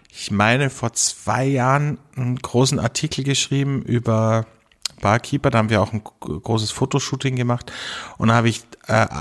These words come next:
alle Barkeeper, mit denen wir gearbeitet haben, habe ich dann interviewt und habe ihnen so ein paar Fragen gestellt und ich habe jedem die Frage gestellt, ob er schon mal ein unmoralisches Angebot von einem Gast bekommen hat.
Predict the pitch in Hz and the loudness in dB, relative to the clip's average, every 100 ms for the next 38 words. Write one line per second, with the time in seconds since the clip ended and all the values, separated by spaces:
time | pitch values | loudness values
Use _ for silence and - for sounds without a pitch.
0 | 57 - 101 117 127 117 120 - 135 131 | -8 -4 2 4 6 4 2 -2 0 2
1 | 123 123 - 120 117 117 113 110 113 110 | 4 2 2 2 2 2 0 0 2 4
2 | 107 107 104 - 101 107 120 120 - 110 | 4 2 0 -2 2 2 2 0 0 0
3 | 117 113 104 101 - 110 98 101 107 98 | 0 -2 -2 -2 -2 -2 -2 0 -2 0
4 | 117 139 120 107 107 98 101 101 104 92 | 0 0 -2 -2 -2 -2 -2 -4 -4 -6
5 | - _ - 104 - 123 127 117 - 113 | -8 _ -6 -4 0 2 2 -2 0 0
6 | 139 - - - - - - - 117 120 | 0 -4 -20 -18 -18 -18 -12 0 2 4
7 | 120 117 107 135 165 190 190 165 - 127 | 0 -2 0 4 4 4 2 -2 0 2
8 | 143 147 135 - 127 123 127 - - - | 2 0 -2 0 2 2 0 -8 -20 -20
9 | _ - 131 - _ - 113 120 127 - | _ -4 -4 -4 _ -4 2 4 4 0
10 | 127 120 120 117 107 127 131 110 113 113 | 2 4 4 2 0 0 2 2 2 0
11 | 117 - 113 120 113 101 101 - 107 98 | -2 -2 -2 -2 0 -2 -2 -4 -4 -2
12 | 101 95 101 101 95 - - 101 - 95 | -4 -4 -4 0 0 -2 -6 -6 -4 -2
13 | 90 92 90 | -2 -2 -4